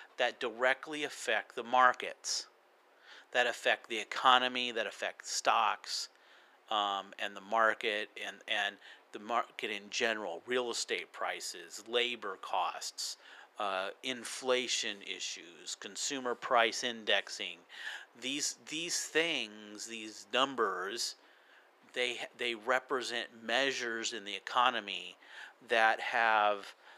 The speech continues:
that showing what's going on in the economy. And that shows people what's hap-, like,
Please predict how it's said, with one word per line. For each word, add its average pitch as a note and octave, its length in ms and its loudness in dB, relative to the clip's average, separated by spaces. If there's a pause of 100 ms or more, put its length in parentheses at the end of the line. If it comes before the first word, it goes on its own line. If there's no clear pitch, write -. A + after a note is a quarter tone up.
(140)
that A2+ 180 4
showing C3 580 2
what's A#2 280 4
going A2 340 0
on A#2+ 500 4 (460)
in B2+ 300 2 (180)
the A#2 140 -4
economy. C#3 580 -2 (800)
And A2 220 -2
that B2+ 260 8
shows B2 600 4
people A2 600 -4 (380)
what's A#2 240 0
hap-, - 340 0
like, A2 200 0